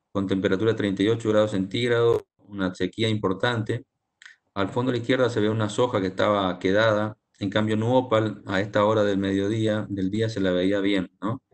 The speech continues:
Las hojas estaban turgentes, no manifestaba síntomas de, de estrés hídrico. Y ahí podemos ver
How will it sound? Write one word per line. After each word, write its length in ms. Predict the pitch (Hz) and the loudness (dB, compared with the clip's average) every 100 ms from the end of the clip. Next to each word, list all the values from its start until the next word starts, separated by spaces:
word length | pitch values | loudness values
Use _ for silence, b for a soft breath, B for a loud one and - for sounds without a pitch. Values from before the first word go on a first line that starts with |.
| _ _ _ - | _ _ _ -6
Las 180 | 95 92 | -2 0
hojas 280 | 101 107 107 | 0 0 -2
estaban 320 | 107 101 98 | 0 0 0
turgentes, 760 | 98 - 151 139 131 131 - - | -2 2 2 2 0 -4 -4 -4
no 160 | 107 | 0
manifestaba 600 | 113 101 98 92 101 98 | 0 0 -2 -2 0 -2
síntomas 480 | 95 101 101 101 95 | -2 -4 -2 -2 -2
de, 380 | 90 85 82 - _ _ _ _ _ | -2 -4 -6 -10 _ _ _ _ _
de 140 | 95 95 | -2 0
estrés 300 | 92 101 107 | 0 -2 0
hídrico. 600 | 110 101 92 87 80 - _ _ _ _ _ | 2 2 0 -6 -12 -14 _ _ _ _ _
Y 320 | 147 156 151 151 | 2 2 2 0
ahí 160 | 117 | -2
podemos 440 | 120 123 127 131 123 | 2 0 2 0 0
ver 380 | 127 127 131 | 0 0 -2